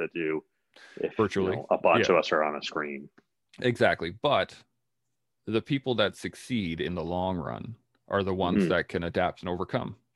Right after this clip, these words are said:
Speaker 2: And, you know, that's
Speaker 1: Oh, of
Speaker 2: one of the,
Speaker 1: course.
Speaker 2: one of the things that we're good at, it,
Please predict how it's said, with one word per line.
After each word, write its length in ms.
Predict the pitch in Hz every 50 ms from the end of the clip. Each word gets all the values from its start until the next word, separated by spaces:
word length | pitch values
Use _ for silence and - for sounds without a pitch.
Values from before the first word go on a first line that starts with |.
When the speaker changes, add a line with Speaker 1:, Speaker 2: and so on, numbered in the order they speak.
| _ _ _ _ _ _ _ _ _ _
Speaker 2:
And, 100 | 101 92
you 40 | 87
know, 120 | 90 95
that's 100 | 92 90 107
Speaker 1:
Oh, 40 |
of 40 | 92
Speaker 2:
one 80 | 90 92
of 60 | 92
the, 80 | 95 113
Speaker 1:
course. 200 | - 98 - -
Speaker 2:
one 180 | - 95 107 107
of 60 | 101
the 60 | 92
things 180 | - 107 101 101
that 100 | 110 95
we're 100 | 90 95
good 200 | 87 113 113 107
at, 200 | 98 92 90 -
it, 220 | - 104 98 90